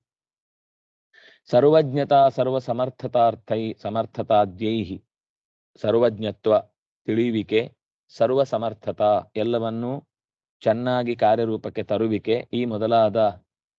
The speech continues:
ಮೊದಲಾದ ಇಂಥ ನೂರಾರು ಗುಣಗಳಿಂದ ಹನುಮಂತನಿಗೆ ಸಮನಾಗಿ, ಸಮಃ ತ್ರಿಲೋಕ್ಯಾಂ ಕೋಸ್ತಿ,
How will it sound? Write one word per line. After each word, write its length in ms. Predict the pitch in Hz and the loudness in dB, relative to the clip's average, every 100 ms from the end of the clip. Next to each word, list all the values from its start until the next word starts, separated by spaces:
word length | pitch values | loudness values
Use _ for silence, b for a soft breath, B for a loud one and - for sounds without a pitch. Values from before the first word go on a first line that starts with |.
| _ | _
ಮೊದಲಾದ 640 | 104 101 120 127 135 117 - | -8 0 4 6 4 2 -6
ಇಂಥ 240 | - 110 120 | -10 -10 -4
ನೂರಾರು 560 | 113 110 117 135 131 | -4 -4 2 4 4
ಗುಣಗಳಿಂದ 480 | 117 117 113 107 101 | -2 -6 -6 -8 -8
ಹನುಮಂತನಿಗೆ 680 | 101 98 117 117 107 104 101 | -8 -8 -8 -8 -6 -6 -6
ಸಮನಾಗಿ, 800 | 92 101 110 117 107 117 98 - _ _ _ _ _ | -6 -4 -2 -2 0 0 0 -4 _ _ _ _ _
ಸಮಃ 320 | 139 156 139 | 0 0 0
ತ್ರಿಲೋಕ್ಯಾಂ 760 | 127 113 120 127 _ 104 95 120 | -2 -2 0 -2 _ -6 -6 -2
ಕೋಸ್ತಿ, 540 | 151 160 _ 139 156 | -2 -2 _ -4 -4